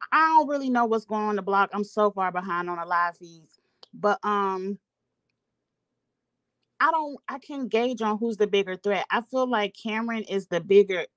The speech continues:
ick, like, just based off of my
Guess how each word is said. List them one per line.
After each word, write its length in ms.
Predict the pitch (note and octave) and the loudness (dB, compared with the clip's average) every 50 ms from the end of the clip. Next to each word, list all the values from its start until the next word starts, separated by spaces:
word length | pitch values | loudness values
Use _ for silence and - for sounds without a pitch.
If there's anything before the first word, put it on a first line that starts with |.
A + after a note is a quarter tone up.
| _ _ - | _ _ 0
ick, 320 | F#3 A3 B3 C4 - - _ _ - - - _ _ _ _ - | 2 2 2 0 -4 -10 _ _ -20 -20 -20 _ _ _ _ -4
like, 480 | F#3 F#3+ F#3 F3 F3+ F3+ F3 F3 - _ _ _ _ _ _ _ _ _ _ _ _ _ _ - | 0 2 2 4 2 2 0 -2 -6 _ _ _ _ _ _ _ _ _ _ _ _ _ _ -10
just 360 | D#3 D#3+ A3 A3+ A#3+ G3 F#3+ F3 | 4 6 6 6 6 4 2 4
based 300 | G#3 G3+ G3+ A3 G#3+ - - | 6 8 8 6 4 0 2
off 280 | - F#3+ G3 G3 F#3+ - _ - | 4 6 6 6 6 2 _ -4
of 320 | F3+ F#3 F3+ F3 E3+ - - | -2 -2 -2 -2 -4 -6 -12
my 380 | D3+ D3+ D3+ E3 F3 F3+ F#3 | -8 -4 0 0 2 2 0